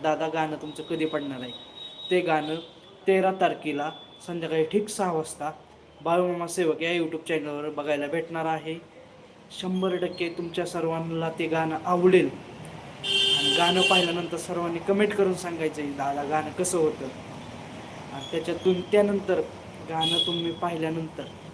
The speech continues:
त्यानंतरच एक आठ चार दिवसात त्याच्या व्हिडिओ बी येणार आहे. तो व्हिडिओ बी गाण्यावर असणार आहे आणि ते व्हिडिओ पडल्यानंतर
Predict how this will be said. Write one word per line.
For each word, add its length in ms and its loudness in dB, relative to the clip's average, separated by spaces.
त्यानंतरच 640 0
एक 160 -2
आठ 200 0
चार 180 4
दिवसात 240 4
त्याच्या 340 4
व्हिडिओ 340 12
बी 140 8
येणार 260 6
आहे. 220 -4
तो 60 -2
व्हिडिओ 460 6
बी 360 8
गाण्यावर 340 8
असणार 320 2
आहे 340 0
आणि 160 -10
ते 60 2
व्हिडिओ 260 4
पडल्यानंतर 680 4